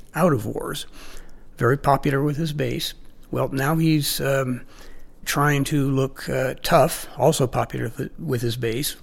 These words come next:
while not getting back into the quicksands of endless wars, as you put it. Uh,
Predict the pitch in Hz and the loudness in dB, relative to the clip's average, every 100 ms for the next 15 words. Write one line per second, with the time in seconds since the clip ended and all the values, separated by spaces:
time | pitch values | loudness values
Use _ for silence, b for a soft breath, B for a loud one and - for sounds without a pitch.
0 | - 131 127 120 - 135 127 151 - - | -4 0 0 0 -2 -2 -2 -4 -8 -12
1 | - - - - - 143 139 127 127 - | -12 -12 -16 -8 2 6 6 6 4 2
2 | 135 127 135 135 - 143 - 120 117 139 | 0 0 0 -2 -2 -2 0 0 0 0
3 | 123 123 117 - 139 120 120 160 185 107 | 0 -2 -4 -4 -2 0 0 2 4 4
4 | 117 117 131 123 113 120 - - - - | 2 -4 -4 -6 -4 -4 -4 -4 -6 -12
5 | b b b b b b - 120 117 | b b b b b b -4 -2 -2